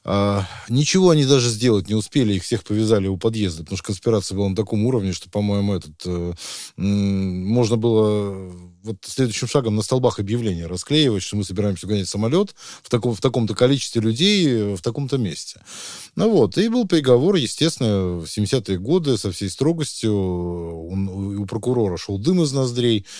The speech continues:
Э, трём высшая мера, расстрел, остальным огромные сроки. Э, и вот адвокат, который в этом деле сидел, он говорит: "Я возвращаюсь в Москву".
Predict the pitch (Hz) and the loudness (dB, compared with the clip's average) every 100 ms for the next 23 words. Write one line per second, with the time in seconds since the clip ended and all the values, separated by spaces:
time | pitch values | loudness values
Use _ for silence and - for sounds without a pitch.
0 | - - - - 101 104 98 92 90 87 | -16 -16 -10 0 2 4 2 0 -2 -4
1 | 85 80 _ _ _ _ 139 131 120 120 | -8 -12 _ _ _ _ -20 -18 -20 -20
2 | - _ - 135 127 104 98 98 113 - | -20 _ -2 4 4 4 0 0 0 0
3 | 107 120 196 240 214 196 180 165 160 - | 0 4 6 6 6 2 2 2 0 2
4 | 170 165 147 117 101 90 82 80 80 _ | 4 6 6 4 -2 -6 -12 -18 _ _
5 | 98 98 127 135 110 117 123 104 101 98 | -10 -2 2 4 4 4 4 4 2 0
6 | 131 233 226 208 180 - - - - - | 2 4 4 0 -2 -4 -18 -18 -18 -6
7 | 101 104 101 117 135 110 110 127 107 - | -2 0 0 0 0 0 0 2 2 -2
8 | 92 92 87 82 90 90 87 85 82 80 | -4 -2 -2 -2 -4 -4 -4 -4 -6 -6
9 | 113 135 220 226 185 113 98 87 82 107 | -6 -2 2 2 2 0 -2 -6 -6 -4
10 | 87 90 95 - 92 80 110 113 - 226 | -2 -4 -6 -4 -4 -2 -4 -4 -2 0
11 | 247 | 2